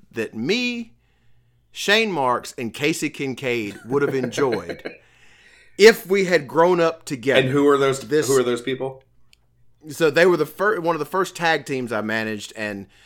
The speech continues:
Speaker 1: two of my best friends in the world and wrestling and in the world, period. Um, Shane is my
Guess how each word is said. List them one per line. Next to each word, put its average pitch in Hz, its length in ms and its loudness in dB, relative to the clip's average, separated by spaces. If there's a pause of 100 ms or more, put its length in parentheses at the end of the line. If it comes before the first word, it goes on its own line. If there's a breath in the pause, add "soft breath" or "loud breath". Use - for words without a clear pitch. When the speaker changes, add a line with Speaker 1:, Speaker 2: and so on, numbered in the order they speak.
(200 soft breath)
Speaker 1:
two 175 180 2
of 160 80 0
my 123 160 0
best 139 380 -2
friends 120 520 -4
in 120 160 -10
the 107 80 -6
world 120 440 0
and 104 120 -10
wrestling 113 360 -6
and 117 100 -8
in 113 60 -8
the 113 60 -8
world, 110 280 -6
period. 90 500 -6
Um, 104 220 -10
Shane 135 540 0 (400 soft breath)
is 117 240 -4
my 107 400 -2